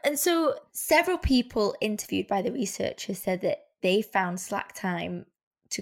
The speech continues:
cut out of their schedules by truncating workplace meetings or eliminating a few entirely. If a meeting could be an email, it indeed became one. Coffee breaks were also sacrificed,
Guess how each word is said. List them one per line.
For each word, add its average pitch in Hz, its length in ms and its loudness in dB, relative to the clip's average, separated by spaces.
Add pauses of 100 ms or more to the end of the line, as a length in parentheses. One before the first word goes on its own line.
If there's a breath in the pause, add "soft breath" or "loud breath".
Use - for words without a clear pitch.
(120)
cut - 460 -2
out 190 280 0
of 185 120 -4
their 185 140 -2
schedules 180 440 -2
by 170 200 -2
truncating 190 760 -6
workplace 233 680 0
meetings 185 400 -4
or 175 140 2
eliminating 185 840 -2
a 214 100 -2 (160)
few 240 600 0 (260)
entirely. 226 840 0 (240 loud breath)
If 254 160 0
a - 60 -4
meeting 277 400 -2
could 262 240 -4
be 226 100 2
an 208 80 2
email, 220 400 -2
it - 280 -6
indeed 185 340 -2
became 202 340 -2
one. 202 320 -4
Coffee 226 480 -4 (140)
breaks 196 400 0 (320 loud breath)
were 208 80 4
also 214 340 2
sacrificed, - 800 -4